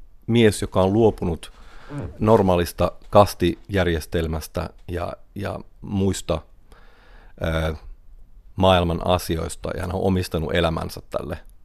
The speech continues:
viisaudelle, mitä tämä traditio edustaa. Ja Baba Rampuri on osa tällaista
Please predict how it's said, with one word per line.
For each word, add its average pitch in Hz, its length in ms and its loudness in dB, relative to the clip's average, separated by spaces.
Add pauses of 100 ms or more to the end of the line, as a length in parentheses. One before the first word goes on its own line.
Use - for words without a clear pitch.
(120)
viisaudelle, 82 760 -4 (120)
mitä 87 220 -6
tämä 73 160 -6
traditio - 580 -8
edustaa. - 580 -12 (580)
Ja 95 80 -14
Baba 104 240 8
Rampuri 92 460 2
on 92 100 -4
osa 90 260 0
tällaista 82 360 -8